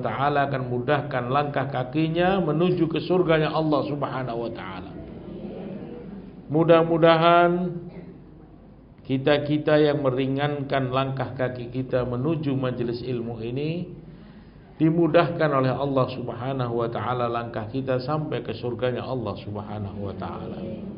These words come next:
Kemudian, Bapak Ibu Saudara sekalian rahimakumullah, kita sebagai hamba Allah Subhanahu wa taala, kita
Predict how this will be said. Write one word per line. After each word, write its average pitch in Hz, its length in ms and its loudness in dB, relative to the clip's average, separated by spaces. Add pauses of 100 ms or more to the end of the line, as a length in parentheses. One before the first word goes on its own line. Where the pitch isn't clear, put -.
(960)
Kemudian, 175 480 8
Bapak 156 320 6
Ibu 160 320 4
Saudara 139 320 2
sekalian 135 640 2
rahimakumullah, 127 1200 0 (1400)
kita 143 400 4
sebagai 147 880 6 (320)
hamba 139 400 4
Allah 135 400 2
Subhanahu 123 560 -4
wa 117 160 -2
taala, 98 480 -8 (1400)
kita 131 400 2